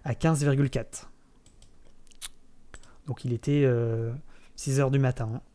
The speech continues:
Donc effectivement, on était, euh, au bon moment. Six heures,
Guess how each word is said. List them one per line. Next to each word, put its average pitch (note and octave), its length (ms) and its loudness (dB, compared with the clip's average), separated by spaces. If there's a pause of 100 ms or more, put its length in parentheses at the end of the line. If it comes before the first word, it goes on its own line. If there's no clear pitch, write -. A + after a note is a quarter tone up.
(140)
Donc B2 200 -2
effectivement, C3+ 420 0
on C3 60 4
était, C3+ 300 6
euh, A2+ 180 2
au C#3 100 0
bon C3+ 120 6
moment. B2+ 400 2 (960)
Six A#2 340 -6
heures, C3+ 240 0